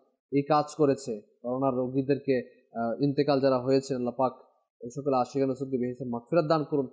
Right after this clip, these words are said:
তাদেরকে কাফন দাফন করেছেন, গোসল দিয়েছেন। তো ভাই, তারা কিভাবে কাছে গিয়েছেন?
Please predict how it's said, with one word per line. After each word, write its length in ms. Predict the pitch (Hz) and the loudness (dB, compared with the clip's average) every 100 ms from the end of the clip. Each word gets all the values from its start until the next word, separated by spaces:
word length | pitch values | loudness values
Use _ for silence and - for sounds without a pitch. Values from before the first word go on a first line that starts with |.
| _ _ | _ _
তাদেরকে 400 | 127 127 135 151 | -4 -2 -2 -2
কাফন 340 | 143 135 156 156 | -2 -2 0 0
দাফন 240 | 160 190 | 0 0
করেছেন, 400 | 170 160 160 156 | 2 2 2 0
গোসল 320 | 147 151 170 | 0 2 2
দিয়েছেন। 360 | 151 151 151 123 - _ _ _ _ _ _ _ - | 4 4 2 -6 -8 _ _ _ _ _ _ _ -4
তো 100 | 135 | 0
ভাই, 380 | 139 170 180 170 165 _ _ | 2 6 6 4 -2 _ _
তারা 200 | 165 196 | 2 2
কিভাবে 320 | 233 226 208 165 | 4 4 4 2
কাছে 260 | 131 127 | 2 0
গিয়েছেন? 380 | 101 92 - 80 | 2 0 -2 -10